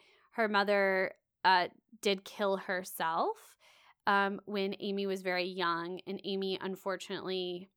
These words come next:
witnessed part of it, um, and is regularly reminded of the materiality around it. And we get a resolution when Jorund removes the site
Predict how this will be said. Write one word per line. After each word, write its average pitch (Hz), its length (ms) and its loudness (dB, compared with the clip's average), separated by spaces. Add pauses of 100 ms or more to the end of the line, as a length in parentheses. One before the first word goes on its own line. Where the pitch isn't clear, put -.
(320)
witnessed 226 540 0
part 180 240 2
of 170 120 -6
it, 165 340 -8 (220)
um, 170 520 -4 (640)
and 208 280 4
is 196 320 4
regularly 190 880 2 (100)
reminded 202 640 2
of 185 160 -2
the 196 60 -2
materiality 180 920 -2
around - 400 -10
it. - 260 -8 (1600)
And 233 80 0
we 240 100 4
get 233 140 8
a 226 60 8
resolution 208 920 4 (480)
when 202 340 4
Jorund 202 680 4 (420)
removes 208 1300 2 (280)
the 196 140 0
site 175 720 4